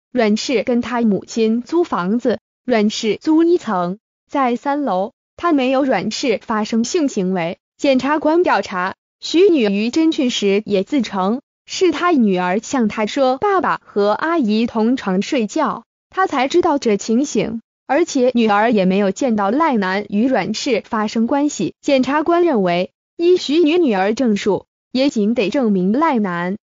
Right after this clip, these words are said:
阮氏两人有同住一间房间，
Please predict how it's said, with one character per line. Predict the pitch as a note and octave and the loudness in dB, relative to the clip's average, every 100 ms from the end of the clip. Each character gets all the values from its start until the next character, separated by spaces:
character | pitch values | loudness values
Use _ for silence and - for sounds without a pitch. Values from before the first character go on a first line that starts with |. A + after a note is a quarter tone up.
| _ - | _ -2
阮 | A#3+ G#3 | 0 0
氏 | - G#3 - | 0 -2 -2
两 | G#3 F#3 | -2 2
人 | G3 G3 A#3+ | 2 2 2
有 | G#3 | 0
同 | - - F3+ G3 | -2 -8 -6 -2
住 | E4+ E4 | 2 4
一 | F4+ E4 | 6 4
间 | A3+ G#3+ G#3 | 4 0 0
房 | F#3+ F#3 | 0 -2
间， | G#3 C#4 C#4 | 0 0 -2